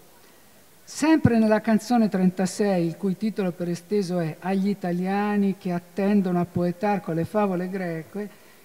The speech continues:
con le favole greche, in difesa della tradizione latina e contro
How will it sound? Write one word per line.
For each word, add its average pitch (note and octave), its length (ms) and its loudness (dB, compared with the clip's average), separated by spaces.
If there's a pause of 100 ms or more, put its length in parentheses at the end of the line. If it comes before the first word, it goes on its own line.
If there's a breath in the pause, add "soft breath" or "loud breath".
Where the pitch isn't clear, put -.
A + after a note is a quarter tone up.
(160 loud breath)
con F3 100 -4
le E3 80 -2
favole F#3 400 2
greche, F3 560 -6
in C4 160 4
difesa B3 460 0
della G3 220 0
tradizione G#3 680 0
latina F#3 560 0
e D#3 100 -8
contro F#3+ 680 -4